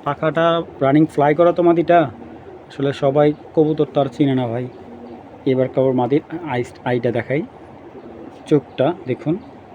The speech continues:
ঠিক আছে? খুব সুন্দর একটা চোখের কবুতর এবং ওর যে, আহ, লেজের ব্যালেন্সটা দেখুন, পুরা লেজটাই কিন্তু ওর সিলভার, হ্যাঁ? পুরা লেজটাই ওর সিলভার।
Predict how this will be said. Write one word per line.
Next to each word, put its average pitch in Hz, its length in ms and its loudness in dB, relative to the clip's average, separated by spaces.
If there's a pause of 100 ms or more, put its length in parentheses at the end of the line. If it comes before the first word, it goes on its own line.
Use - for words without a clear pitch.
(840)
ঠিক 131 140 -4
আছে? 147 300 -6 (1400)
খুব - 380 -4
সুন্দর 165 320 4
একটা 131 180 0
চোখের 139 280 -4
কবুতর 135 340 0
এবং 131 240 -2 (540)
ওর 139 180 4
যে, 151 220 6
আহ, 127 500 0
লেজের 135 340 2
ব্যালেন্সটা 131 440 0
দেখুন, 135 300 0 (800)
পুরা 175 140 6
লেজটাই 160 360 4
কিন্তু 160 200 6
ওর 139 60 2
সিলভার, 123 380 2 (160)
হ্যাঁ? 202 200 -2 (600)
পুরা 151 140 4
লেজটাই 156 380 2
ওর 185 140 0 (100)
সিলভার। 117 460 0